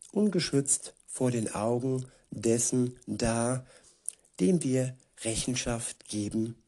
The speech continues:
müssen.“ Ich wiederhole: „Kein Geschöpf ist vor Gott verborgen. Alles liegt offen und ungeschützt vor den Augen dessen da, dem wir Rechenschaft geben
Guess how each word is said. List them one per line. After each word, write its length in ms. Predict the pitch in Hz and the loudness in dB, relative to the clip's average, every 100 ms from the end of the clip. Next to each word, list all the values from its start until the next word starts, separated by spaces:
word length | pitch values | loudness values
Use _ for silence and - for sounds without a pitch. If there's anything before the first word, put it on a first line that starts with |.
| _ | _
müssen.“ 500 | 120 143 143 - 82 - - - - - _ _ _ _ _ _ - | 4 4 2 -4 -12 -16 -18 -18 -20 -20 _ _ _ _ _ _ -14
Ich 180 | - - | -12 -8
wiederhole: 600 | 123 117 101 110 117 139 - _ - - _ | -6 -4 -4 -4 -2 -4 -8 _ -20 -20 _
„Kein 320 | - 180 185 | -4 0 2
Geschöpf 580 | 151 131 - 123 - - - | 2 0 0 0 -2 -10 -10
ist 200 | - 165 | -6 -4
vor 220 | - 131 123 | -4 -4 -2
Gott 260 | 120 120 | -2 -4
verborgen. 840 | - - 127 - 131 131 113 90 85 - - - - - | -4 -4 -4 0 0 2 -2 -6 -8 -16 -20 -20 -20 -8
Alles 380 | - 190 196 - | 0 2 2 2
liegt 240 | 120 110 - | 0 -2 -6
offen 560 | - 117 127 139 135 131 _ _ - | -4 -2 0 -2 -2 -6 _ _ 0
und 300 | 208 214 - | 0 2 0
ungeschützt 840 | 190 175 143 - 135 - - - - - - - | 0 0 -4 -2 -2 0 -2 -4 -20 -20 -20 -14
vor 200 | - 127 | -4 0
den 200 | 117 110 | 0 -2
Augen 540 | 90 107 123 135 139 | -2 -2 0 -2 -4
dessen 560 | 113 113 117 - 135 135 - - _ _ | 0 0 0 0 0 -2 -12 -20 _ _
da, 560 | 104 117 117 123 135 - - - - | -2 0 0 0 -2 -6 -20 -20 0
dem 220 | 151 175 | 4 4
wir 220 | 156 135 | 4 4
Rechenschaft 760 | 117 117 - 123 - 117 - - | 2 0 -2 -2 0 -2 -2 -4
geben 520 | 113 110 113 120 117 | 0 2 2 0 -2